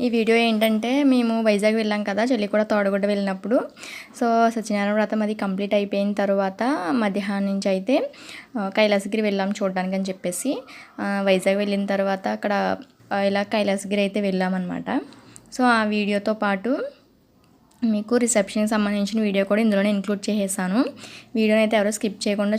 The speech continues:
చూడండి. రిసెప్షన్ అయితే చాలా బాగా జరిగింది వైజాగ్‌లోని. So, అది కూడా ఇందులోనే ఇంక్లూడ్ చేశాను.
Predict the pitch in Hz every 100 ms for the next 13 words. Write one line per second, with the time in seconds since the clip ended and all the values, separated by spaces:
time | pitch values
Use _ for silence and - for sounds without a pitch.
0 | 214 196 190 208 220 208 196 214 208 214
1 | 202 196 196 190 196 190 196 185 180 185
2 | 180 180 185 262 - - - - - 226
3 | 208 190 202 202 226 240 202 190 208 196
4 | 202 202 214 190 190 185 247 370